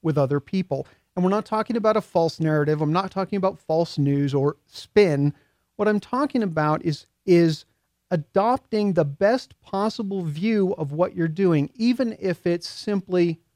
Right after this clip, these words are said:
a cost-saving structure or a cost structure change where you, you can't afford to stay where you are, and so you have to move. That's okay, um, but let's talk about it in more positive terms, okay?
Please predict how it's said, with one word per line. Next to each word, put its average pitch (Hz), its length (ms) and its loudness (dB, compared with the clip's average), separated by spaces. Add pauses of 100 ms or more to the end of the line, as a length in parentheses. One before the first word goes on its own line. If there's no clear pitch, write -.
(180)
a 170 60 -2
cost-saving 143 760 -2
structure 127 600 -10
or 135 200 2
a 135 40 0
cost - 560 -6
structure 143 500 -4
change 139 380 -2
where 160 160 -2
you, 160 280 -2 (420)
you 175 120 -2
can't 202 340 -2
afford 160 500 -2
to 151 120 -8
stay 143 240 -4
where 139 160 -2
you 135 220 -2
are, 135 280 0 (1080)
and 151 340 0
so - 140 -4
you 147 200 -2 (160)
have 190 280 -2
to 175 80 -2
move. 160 540 2 (440)
That's 170 260 0
okay, 185 640 -4 (540)
um, 160 340 2 (120)
but 175 200 2
let's 226 240 2
talk 254 320 -6
about 190 320 2
it 185 100 -2
in 175 80 4
more 165 220 2
positive 139 560 -4
terms, 196 540 -4 (360)
okay? 143 460 0